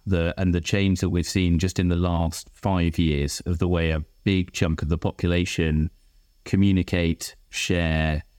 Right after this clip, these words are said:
uh, et cetera. And I think that will be nostalgic, whether it's because it,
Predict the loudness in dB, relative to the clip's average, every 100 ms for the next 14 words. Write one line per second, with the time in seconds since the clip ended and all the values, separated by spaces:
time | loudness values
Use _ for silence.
0 | _ -20 _ -6 -6 -4 -4 -4 -4 -4
1 | -2 0 0 0 -2 -2 -4 -2 -2 0
2 | 0 2 0 -2 -14 _ -20 _ _ -20
3 | _ 0 0 -2 -2 -2 -4 -2 0 0
4 | -2 -2 -2 0 0 0 -4 -6 -4 -4